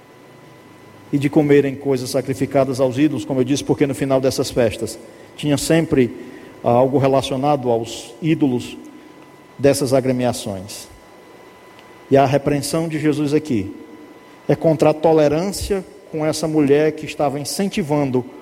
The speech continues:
a conciliar essas coisas com o cristianismo.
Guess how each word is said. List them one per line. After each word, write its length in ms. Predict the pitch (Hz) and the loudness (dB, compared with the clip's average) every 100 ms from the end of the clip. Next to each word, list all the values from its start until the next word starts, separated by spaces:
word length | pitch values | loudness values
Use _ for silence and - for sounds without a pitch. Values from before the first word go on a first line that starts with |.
| - - | -20 -8
a 80 | - | -6
conciliar 720 | 127 156 - 156 143 139 131 131 | -2 -2 0 2 4 4 4 2
essas 300 | - 135 - | -2 -10 -6
coisas 500 | 135 127 110 113 - - - | -2 -2 -2 -8 -10 -18 -10
com 100 | - | -4
o 20 | 135 | 0
cristianismo. 680 | 131 - 127 117 101 113 | 0 0 -2 0 -4 -8